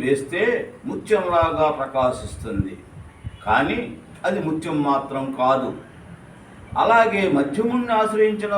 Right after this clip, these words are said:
వారికి కూడా సౌఖ్యాభాసమే కలుగుతుంది, కానీ నిజమైన సౌఖ్యము కలుగదు. నీటి చుక్క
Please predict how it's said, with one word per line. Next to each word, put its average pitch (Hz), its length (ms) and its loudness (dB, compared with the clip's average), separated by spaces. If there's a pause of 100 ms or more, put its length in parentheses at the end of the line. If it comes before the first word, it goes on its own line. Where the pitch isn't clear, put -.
(100)
వారికి 190 360 0 (100)
కూడా 180 260 2 (800)
సౌఖ్యాభాసమే 190 1080 2 (140)
కలుగుతుంది, 160 640 -2 (100)
కానీ 120 300 -2 (500)
నిజమైన 165 480 0 (140)
సౌఖ్యము 131 440 -2 (100)
కలుగదు. 113 520 -2 (800)
నీటి 139 280 -4 (100)
చుక్క - 260 -8